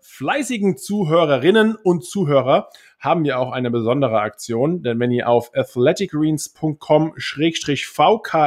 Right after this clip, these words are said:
S geht, bekommt ihr, ähm, kostenlos einen Jahresvorrat an Vitamin D drei und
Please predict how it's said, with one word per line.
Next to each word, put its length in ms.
S 320
geht, 300
bekommt 400
ihr, 400
ähm, 640
kostenlos 680
einen 240
Jahresvorrat 720
an 180
Vitamin 460
D 140
drei 420
und 360